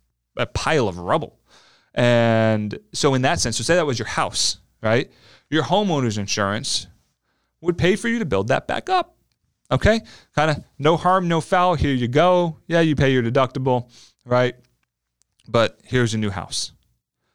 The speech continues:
In a condo, you don't have that, because in a condo, you get insurance for your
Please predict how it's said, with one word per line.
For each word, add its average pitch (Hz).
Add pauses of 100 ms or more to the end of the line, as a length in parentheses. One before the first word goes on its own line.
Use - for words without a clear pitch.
(140)
In 147
a 127
condo, 175
you 127
don't 135
have 143
that, 87 (460)
because 127
in 113
a 107
condo, 147
you 123
get 127
insurance 123
for 113
your 104